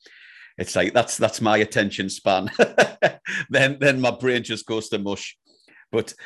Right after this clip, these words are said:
I'm very good at entertaining a lot of people in a short space of time. And, and if I can give my personality and my attention to somebody on board that aircraft and to as many people as I possibly can, and to give them an experience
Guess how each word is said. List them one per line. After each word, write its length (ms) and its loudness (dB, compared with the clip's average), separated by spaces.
I'm 120 2
very 260 6
good 220 2
at 80 2
entertaining 720 0
a 40 -4
lot 220 2
of 120 -2
people 480 0
in 100 -4
a 40 -8
short 300 -2
space 440 -2
of 80 -8
time. 320 -2
And, 300 -2
and 120 2
if 140 0
I 140 6
can 220 -4
give 420 -2
my 140 0
personality 800 -2
and 80 -4
my 140 -4
attention 520 -4
to 100 -10
somebody 380 -2
on 120 -2
board 240 0
that 120 2
aircraft 640 -2
and 140 -4
to 100 0
as 100 -2
many 200 4
people 320 0
as 100 -4
I 40 -10
possibly 420 -10
can, 260 -2
and 180 -8
to 80 -10
give 360 -2
them 200 2
an 80 0
experience 1160 -4